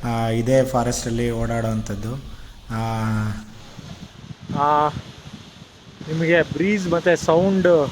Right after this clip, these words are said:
Speaker 2: ಕೇಳಿಸ್ತಾ ಇರ್ಬೋದು. ಈ ಫೈನ್ ಫಾರೆಸ್ಟ್‌ಗಳಲ್ಲಿ ಈ ಮಳೆ, ಆ, ಏನು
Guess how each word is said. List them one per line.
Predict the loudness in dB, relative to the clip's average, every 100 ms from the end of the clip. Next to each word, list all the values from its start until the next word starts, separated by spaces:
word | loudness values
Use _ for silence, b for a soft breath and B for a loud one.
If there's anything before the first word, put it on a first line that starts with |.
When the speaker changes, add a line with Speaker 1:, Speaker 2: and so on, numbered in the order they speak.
| 2
Speaker 2:
ಕೇಳಿಸ್ತಾ | 4 4 4
ಇರ್ಬೋದು. | 4 4 -2 -4 -12 -18 -20 -20 -20 -20 -20 -12 -8
ಈ |
ಫೈನ್ | 2 4 4 4
ಫಾರೆಸ್ಟ್‌ಗಳಲ್ಲಿ | 6 6 6 4 4 6 6 4 2 -4 -18 -20 -20 -20 -20 -20 -20 -2
ಈ | 2 2 2
ಮಳೆ, | 4 6 6 6 6
ಆ, | 2 -2 -10 -8 -8 -12 -16 -20 -14 -10 -2
ಏನು | 2 2